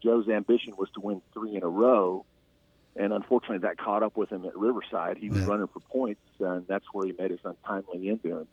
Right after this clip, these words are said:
Speaker 1: turn nine. But yeah, it, sixty-three was a, a tough year for G M guys. Um, Junior once told me that, um, uh, just before the Speed Weeks in Daytona in nineteen sixty-three, the General Motors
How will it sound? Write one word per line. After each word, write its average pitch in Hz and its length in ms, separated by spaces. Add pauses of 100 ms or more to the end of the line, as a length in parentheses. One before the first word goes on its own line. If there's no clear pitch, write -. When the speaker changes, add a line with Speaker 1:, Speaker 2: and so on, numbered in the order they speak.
Speaker 1:
turn 87 180 (120)
nine. 92 360
But 76 140
yeah, 104 220
it, 120 140 (320)
sixty-three 147 500
was 104 180
a, 87 160 (560)
a - 60
tough 143 260
year 135 200
for 113 160
G 113 240
M 117 160
guys. 90 340 (160)
Um, 85 240 (260)
Junior 131 240
once 110 300
told 110 260
me 110 280
that, 90 160 (800)
um, 82 380 (360)
uh, 85 80 (340)
just 135 220
before 147 480
the 104 340
Speed 147 220
Weeks 107 260 (140)
in 95 300 (580)
Daytona 120 540
in 101 120
nineteen 113 520
sixty-three, 131 580
the 101 120
General 113 320
Motors 110 460